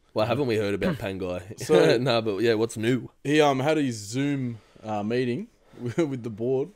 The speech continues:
Speaker 2: and the Broncos board have decided to suspend him indefinitely, um,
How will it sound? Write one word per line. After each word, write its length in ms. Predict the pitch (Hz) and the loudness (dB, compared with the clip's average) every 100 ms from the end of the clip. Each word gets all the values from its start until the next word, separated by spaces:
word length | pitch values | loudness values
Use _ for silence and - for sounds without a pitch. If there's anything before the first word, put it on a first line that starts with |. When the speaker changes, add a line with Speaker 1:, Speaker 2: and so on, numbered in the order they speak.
| _ _ _ _ | _ _ _ _
Speaker 2:
and 360 | 113 117 117 110 | -4 0 0 -2
the 60 | 107 | -2
Broncos 420 | 135 143 139 117 | -2 0 0 0
board 240 | 123 131 | -2 -2
have 100 | 117 | -2
decided 480 | 117 107 123 120 110 | -6 -2 0 0 -2
to 120 | - | -8
suspend 500 | 110 113 - - 139 143 | -8 -8 -6 -2 -2 -2
him 140 | 131 | -4
indefinitely, 800 | 117 107 113 117 120 104 120 202 _ _ _ _ _ _ | -6 -4 -6 -6 -10 -8 -10 -12 _ _ _ _ _ _
um, 500 | 104 104 104 98 101 | -6 -4 -2 -6 -10